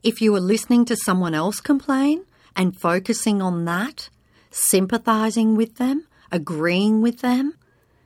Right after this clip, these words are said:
in that moment you are attracting more situations to yourself to complain about. The law is simply reflecting and giving back to you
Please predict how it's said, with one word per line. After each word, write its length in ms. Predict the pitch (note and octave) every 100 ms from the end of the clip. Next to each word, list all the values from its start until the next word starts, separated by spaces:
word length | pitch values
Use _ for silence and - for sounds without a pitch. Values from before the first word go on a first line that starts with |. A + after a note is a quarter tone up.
| _ -
in 240 | F#3+ F#3
that 240 | F#3 G#3+ -
moment 560 | A#3 B3 A3 E3 F3+ -
you 300 | F3 F#3+ G3+
are 180 | A#3
attracting 760 | B3+ - - E3+ D3+ - E3 E3+
more 280 | F3+ G3 A3
situations 840 | A3+ - A3 F#3+ F#3+ F#3+ F#3 F3+
to 160 | -
yourself 800 | F3+ F#3 F#3 - C#4+ B3 E3+ - _ - -
to 120 | -
complain 640 | F#3+ G3+ - A#3+ B3 E4+ D4
about. 580 | D#3 C#3+ C3 - - - _ _ _ _ _ _ _ -
The 80 | G3+
law 320 | G#3 A3+ D4+
is 180 | C4+ -
simply 360 | B3+ A#3+ A#3
reflecting 840 | F#3 E3+ - G3 G#3+ - A#3+ A#3 A#3+
and 200 | E3+ E3
giving 320 | G3+ F#3+ F3+
back 300 | - A#3 D4+ _ -
to 140 | E3
you 380 | D3+ C#3+ C#3